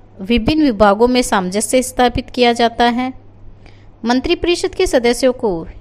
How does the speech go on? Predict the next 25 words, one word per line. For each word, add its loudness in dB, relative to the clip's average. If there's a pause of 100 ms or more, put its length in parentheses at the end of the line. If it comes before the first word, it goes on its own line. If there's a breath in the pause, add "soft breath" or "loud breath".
(180)
इस -4
प्रकार 2
का 0
महत्वपूर्ण -2
कार्य 2
नहीं 0 (720 soft breath)
करना 2
होता। 0 (1700 soft breath)
इन -2
सब 0
भेदों 4
के 0
बावजूद 2
भी 0
मंत्रिपरिषद 0
और 2
मंत्रिमंडल 0
दोनों 2
ही 2
राजनीतिक 0
कार्यपालिका 0
के -2
अंग -6
होते 2
हैं। -4